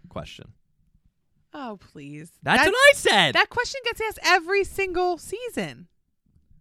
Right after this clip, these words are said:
Speaker 2: I'm
Speaker 1: I,
Speaker 2: here.
Speaker 1: I know, but, like, people were like, "How dare you ask
Speaker 2: Oh,
Speaker 1: her that?"
Speaker 2: please. Cry me a river. It's a natural question.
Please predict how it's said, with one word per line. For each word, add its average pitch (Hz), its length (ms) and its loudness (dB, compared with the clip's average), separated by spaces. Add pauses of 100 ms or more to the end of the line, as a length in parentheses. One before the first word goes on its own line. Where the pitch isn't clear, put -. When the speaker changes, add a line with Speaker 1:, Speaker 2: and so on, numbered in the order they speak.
(180)
Speaker 2:
I'm 285 80 -20
Speaker 1:
I, 247 100 -4
Speaker 2:
here. - 180 -10 (340)
Speaker 1:
I 131 140 -6
know, 196 180 0
but, 120 140 -4
like, 107 300 -8 (360)
people 143 240 -8
were 127 140 -4
like, 101 220 -8
"How 165 200 -14
dare 113 220 -12
you 101 160 -10
ask 107 200 -10
Speaker 2:
Oh, 240 160 4
Speaker 1:
her 180 80 -8
that?" - 160 -12
Speaker 2:
please. 147 440 -14
Cry 233 260 -10
me 175 140 -12
a 147 60 -14
river. 143 420 -14
It's - 140 -14
a 233 40 -10
natural 254 400 -2
question. 156 680 -8